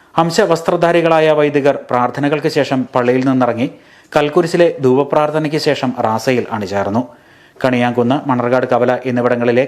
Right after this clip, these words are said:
കുരിശിൻ തൊട്ടികളും കരോട്ടെ പള്ളിയും ചുറ്റി മൂന്നര കിലോമീറ്ററിലധികം സഞ്ചരിച്ചാണ് റാസ തിരികെ വലിയ പള്ളിയിൽ എത്തിച്ചേർന്നത്. കുരിശുപള്ളികളിലും കരോട്ടെ പള്ളിയിലും പ്രത്യേക ധൂപപ്രാർത്ഥനയും നടന്നു.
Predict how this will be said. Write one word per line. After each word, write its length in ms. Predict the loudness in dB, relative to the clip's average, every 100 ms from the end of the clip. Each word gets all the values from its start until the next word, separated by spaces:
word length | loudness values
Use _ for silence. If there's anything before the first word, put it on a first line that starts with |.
| -2
കുരിശിൻ 280 | -4 -2 0
തൊട്ടികളും 400 | 0 0 0 -2 -6 -20 -20 _ -2
കരോട്ടെ 300 | 0 2 2 2
പള്ളിയും 300 | 0 0 -2
ചുറ്റി 260 | -2 0 -2 -4 0
മൂന്നര 240 | 2 2 0
കിലോമീറ്ററിലധികം 760 | 2 2 0 -2 0 0 0 -2 -2
സഞ്ചരിച്ചാണ് 520 | -2 -2 0 -2 -2 -6 -20 -20 -4
റാസ 260 | 0 0 0 -2
തിരികെ 280 | -2 0 0 -2 -4 -2
വലിയ 180 | 0 0
പള്ളിയിൽ 240 | 0 0 -2
എത്തിച്ചേർന്നത്. 560 | -6 -6 -4 -4 -2 -4 -4 _ _ _ _ _ -2
കുരിശുപള്ളികളിലും 760 | 0 2 2 2 2 4 2 0 -2
കരോട്ടെ 300 | 0 2 0 0
പള്ളിയിലും 360 | 0 2 0 -2 -6
പ്രത്യേക 340 | -2 0 0 -2 0
ധൂപപ്രാർത്ഥനയും 760 | 0 0 0 2 0 -2 -6 -6
നടന്നു. 260 | -6 -2 -4